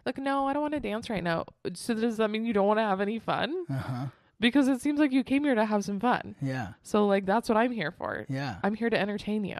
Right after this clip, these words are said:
Speaker 2: Yeah.
Speaker 1: You're, you're bored? Well, lucky me.
Speaker 2: <laughs>
Speaker 1: Lucky me that I'm here, 'cause this is ex-, this is, like, lucky for you. I came up to you 'cause this is what I'm great at.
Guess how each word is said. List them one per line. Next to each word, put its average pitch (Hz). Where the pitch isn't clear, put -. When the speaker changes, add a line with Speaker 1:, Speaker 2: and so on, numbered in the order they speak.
Speaker 2:
Yeah. 143
Speaker 1:
You're, 202
you're 220
bored? 185
Well, 214
lucky 233
me. 233
Speaker 2:
<laughs> -
Speaker 1:
Lucky 262
me 262
that 240
I'm 294
here, 202
'cause 277
this 277
is 294
ex-, 240
this 254
is, 269
like, 190
lucky 190
for 240
you. 254
I 220
came 240
up 262
to 269
you 240
'cause 240
this 262
is 277
what 220
I'm 240
great 240
at. 147